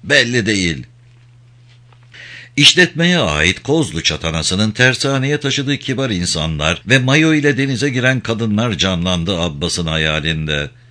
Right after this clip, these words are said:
Direği tutarken, "Ne olursan ol," diye mırıldandı. "Yer altında mala yiyen kör bir katırsın.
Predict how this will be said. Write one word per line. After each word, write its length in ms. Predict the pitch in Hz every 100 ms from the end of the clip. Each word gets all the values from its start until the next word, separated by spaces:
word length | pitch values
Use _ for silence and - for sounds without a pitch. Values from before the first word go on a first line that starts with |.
| - 64
Direği 300 | 76 76 85
tutarken, 600 | 90 76 87 82 90 90 - - -
"Ne 160 | 90
olursan 440 | 127 123 117 120 113
ol," 220 | 117 101
diye 180 | 101 92
mırıldandı. 800 | 95 90 90 87 85 82 82 73 - - -
"Yer 180 | 113
altında 500 | 143 139 131 135 131
mala 340 | 120 117 135 147
yiyen 400 | 117 131 127 113
kör 340 | - 151 113
bir 140 | 123 110
katırsın. 680 | 101 - 107 92 85 76